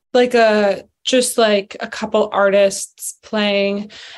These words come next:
It was at the Tea Factory, actually. I don't know if you know what that is. It's, like, a, a, a big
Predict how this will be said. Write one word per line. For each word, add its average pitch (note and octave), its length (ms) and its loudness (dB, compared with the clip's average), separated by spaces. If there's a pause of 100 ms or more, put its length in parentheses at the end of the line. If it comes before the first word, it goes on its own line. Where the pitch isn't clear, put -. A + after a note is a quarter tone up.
It C#4+ 120 2
was C4+ 160 2
at D4 200 2
the A4+ 160 0
Tea B3+ 360 0
Factory, F#3+ 580 -4
actually. F3 500 -2
I F3 120 -4
don't F3+ 120 -6
know F3 80 -6
if F3+ 140 -12
you G3 60 -6
know F#3 80 -6
what F3+ 80 -10
that F#3 120 -2
is. F3+ 180 -4
It's, - 180 -8
like, G3 180 -2
a, G3 240 2 (200)
a, G3+ 260 -4
a - 20 -4
big G3 500 0